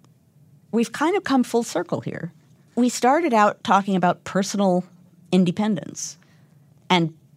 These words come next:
people in the earliest days of the nation having a sense of personal independence in their work and sort of having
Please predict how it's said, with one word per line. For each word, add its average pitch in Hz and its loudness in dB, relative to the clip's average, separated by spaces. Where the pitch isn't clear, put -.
people 196 0
in 170 4
the 156 2
earliest 302 0
days 131 -4
of 135 -2
the 143 -2
nation 135 -4
having 160 0
a 151 -2
sense - -4
of 147 0
personal 160 0
independence 156 -2
in 127 -4
their 123 -4
work 220 -4
and 139 0
sort 165 -2
of 143 -4
having 151 0